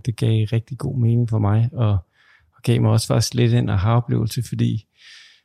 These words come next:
fordi jeg synes for eksempel, jeg oplever det der med, når jeg transporterer, det er en rigtig god situation, hvor vi har, hvor vi,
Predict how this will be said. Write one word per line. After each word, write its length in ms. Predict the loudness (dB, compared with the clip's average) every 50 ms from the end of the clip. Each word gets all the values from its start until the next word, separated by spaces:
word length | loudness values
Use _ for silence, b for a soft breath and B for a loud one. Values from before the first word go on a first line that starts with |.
| B _ -10
fordi 200 | -6 -4 0 0
jeg 100 | 0 0
synes 240 | 2 0 0 0 -2
for 60 | -4
eksempel, 260 | -4 -4 -4 -4 -4
jeg 100 | -4 -4
oplever 480 | -2 -4 -6 -4 -4 -6 -4 -4 -4 -4
det 180 | -4 -4 -6
der 140 | -6 -6 -6
med, 200 | -6 -6 -4 -4
når 100 | -4 -2
jeg 160 | -4 -4 -6
transporterer, 960 | -6 -4 -6 -6 -6 -6 -10 -10 -8 -8 -10 -8 -8 -10 -8 -8 -10 -10 -12 _ _ _ _ _ _ _ _ _ _ _ -2
det 140 | 0 0 0
er 100 | 2 0
en 160 | 0 -2 -2
rigtig 360 | -2 -4 -4 _ -8 -10 -10 -6
god 540 | -4 -4 -4 -6 -8 -14 -20 _ -14 -12
situation, 720 | -12 -8 -6 -6 -6 -4 -4 -6 -6 -6 -8 -10 -10 -10 -6
hvor 120 | -6 -6
vi 120 | -4 -2 -2
har, 200 | -2 -2 -2 -4
hvor 140 | -4 -6
vi, 320 | -4 -4 -4 -4 -4 -6